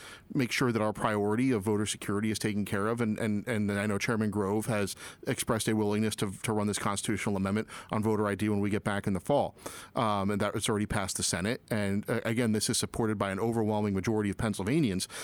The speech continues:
So there's no reason to think, at least today, that it won't become part of the law of the land. Uh, but by basically sidestepping voter I D and, and this whole entire House Bill thirteen hundred,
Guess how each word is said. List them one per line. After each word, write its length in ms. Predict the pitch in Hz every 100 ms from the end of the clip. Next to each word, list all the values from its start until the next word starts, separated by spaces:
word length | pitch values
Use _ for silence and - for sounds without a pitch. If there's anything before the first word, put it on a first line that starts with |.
| -
So 140 | -
there's 160 | 120 104
no 80 | 123
reason 320 | 123 113 110
to 60 |
think, 200 | 98 113
at 60 | 107
least 180 | 104 -
today, 280 | 107 120 110
that 180 | 98 - -
it 100 | 131
won't 240 | 117 113 -
become 380 | 98 110 101
part 240 | 90 117 101
of 60 |
the 80 | 92
law 180 | 95 90
of 60 | 87
the 60 |
land. 340 | 90 98 73 - - - -
Uh, 160 | 131 113
but 200 | 123 -
by 260 | 117 110 - - -
basically 460 | 147 156 131 113
sidestepping 760 | - 120 147 - 104 - 98 113 - -
voter 300 | 104 104 98
I 60 | 92
D 220 | 95 107
and, 100 | 110
and 120 | 110
this 120 | 107
whole 240 | 104 107 95 -
entire 340 | 101 110 101
House 180 | 104 104
Bill 140 | -
thirteen 380 | - 104 - 98
hundred, 380 | 262 160 107